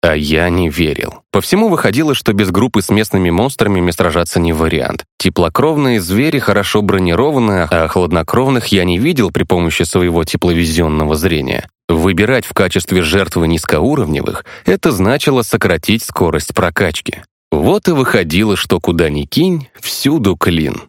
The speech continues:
Так прошел день. И, надо сказать, вышел он весьма и весьма продуктивным, хоть мы и отставали по графику прокачки. Герда взяла пятьдесят третий уровень, Бишкек сорок девятый,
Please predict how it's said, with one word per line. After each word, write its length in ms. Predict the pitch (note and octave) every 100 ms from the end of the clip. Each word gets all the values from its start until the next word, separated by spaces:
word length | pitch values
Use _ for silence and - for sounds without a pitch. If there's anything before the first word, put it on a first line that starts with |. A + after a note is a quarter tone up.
| _ _ - - -
Так 480 | G#2 D#3 F#3 - -
прошел 480 | A2 F2+ - E2+ D2+
день. 360 | D#2 D2 G#1 - _ -
И, 60 |
надо 200 | D3+ F3
сказать, 600 | - A#2+ F#2 D#3+ F#3 - -
вышел 420 | G#2+ F3 - C3+
он 100 | B2+
весьма 400 | A2 - G2 D3
и 80 | C3
весьма 320 | G#2 G#2 F#2+
продуктивным, 720 | F#2+ F2 E2 - D#3+ F#2+ D#2 - - -
хоть 260 | - -
мы 160 | - F#3
и 40 |
отставали 600 | A#2 - G2 E2+ G#2 C#3+
по 160 | - F#2+
графику 440 | F2+ E2 - -
прокачки. 640 | - E2+ - E2+ - - - _ -
Герда 480 | E2 D#2+ G#3 D#3+ D3
взяла 380 | F#2 F#2+ G#2 A#2+
пятьдесят 580 | - G2 F#2+ - G2+
третий 300 | F2 E2+ D#2+
уровень, 480 | F#2+ E3+ D#3 A#2+ G#2
Бишкек 440 | D#2 F3 - F3 -
сорок 280 | G#3+ F3+
девятый, 580 | D2+ D2 F2+ D#3+ D#3 G2